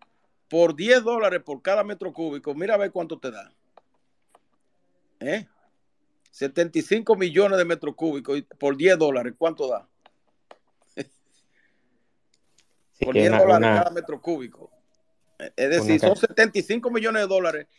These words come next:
Speaker 1: Si fuera a un dólar, si a diez dólares serían setecientos cincuenta millones de dólares. ¿Te das cuenta?
Speaker 2: Así es. Sí,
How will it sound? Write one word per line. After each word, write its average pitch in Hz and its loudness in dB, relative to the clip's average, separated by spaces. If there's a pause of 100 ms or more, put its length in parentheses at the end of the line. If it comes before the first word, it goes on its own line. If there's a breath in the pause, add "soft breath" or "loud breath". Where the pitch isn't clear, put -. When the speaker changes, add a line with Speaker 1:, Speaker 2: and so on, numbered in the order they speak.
Speaker 1:
Si - -4
fuera 202 -4
a 196 -2
un 208 -4
dólar, 170 -4
si 170 -8
a 165 -2
diez 214 -2
dólares 214 -4
serían 185 -6
setecientos 208 -10
cincuenta 190 -4
millones 165 -6
de 131 -10
dólares. 131 -16 (1600)
¿Te - -14
das 156 -2
cuenta? 185 -2
Speaker 2:
Así 101 0
es. - -14 (180)
Sí, 98 -2